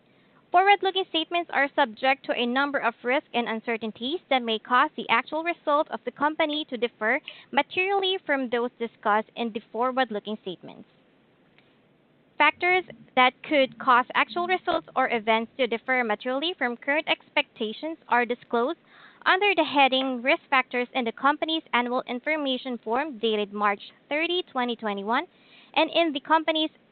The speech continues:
M D N A for the period ended September thirty, twenty twenty-one, which are available on cedar, edgar, and on the company's website. Any forward-looking statement speaks only as of the date on which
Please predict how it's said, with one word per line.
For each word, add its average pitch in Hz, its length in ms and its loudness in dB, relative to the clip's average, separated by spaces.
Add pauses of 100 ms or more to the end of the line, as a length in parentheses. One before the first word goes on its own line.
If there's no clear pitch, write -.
M 302 200 2
D 269 180 2
N 233 200 2
A 220 200 0 (100)
for 277 160 2
the 262 80 2
period 262 680 0
ended 220 400 0
September 294 520 -2
thirty, 233 320 -4 (100)
twenty 226 340 -2
twenty-one, 196 420 -8 (460)
which 403 200 2
are 370 200 4
available 240 500 2
on 202 280 -2
cedar, 269 340 -2 (180)
edgar, 233 420 0 (220)
and 240 160 0
on 240 140 0
the 220 60 -6
company's 226 560 -4
website. 92 420 -8 (1160)
Any 359 260 4
forward-looking 320 640 4
statement 247 420 -6
speaks - 240 -8 (140)
only 302 360 -2 (340)
as 254 240 4
of 247 160 -4
the 247 100 2
date 233 260 -2
on 226 200 -6
which 220 200 -2